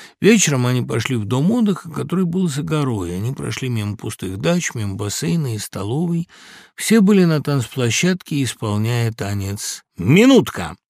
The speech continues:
«Пойдём», — сказала она. Они пошли обратно. Было совсем темно, только белела известковая дорожка. Они спустились в деревню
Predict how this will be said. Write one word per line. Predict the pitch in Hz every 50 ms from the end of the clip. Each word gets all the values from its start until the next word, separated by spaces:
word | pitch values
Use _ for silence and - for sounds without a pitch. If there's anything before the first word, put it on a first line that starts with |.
| _ _ _ - _ _ _ _ _ _ _ -
«Пойдём», — | 175 196 196 165 165 190 185 180 156 127 101
сказала | - - - - 90 90 95 87 87 95 -
она. | - - _ _ _ _ _ _ _ _
Они | 135 156 170
пошли | 175 - 139 117 - - 110
обратно. | 98 92 85 92 104 123 151 160 160 _ - 147 139 135 _ _ _ - - - - _ _ _
Было | 190 220 247 247
совсем | 202 - 160 131 113 - - 131 120 117
темно, | 104 - - 120 120 127 139 165 196 220 214 196
только | - 170 156 147 - -
белела | 139 127 135 135 156 175 196 190 180 156
известковая | 131 123 127 131 123 - - _ - 156 160 160 151 139
дорожка. | 131 143 143 143 139 139 131 110 101 - _ 113
Они | 92 98 98 113
спустились | 117 - _ 127 123 113 - - 131 120 120 110
в | 107 -
деревню | 113 107 120 131 135 135 135 127 117 113 113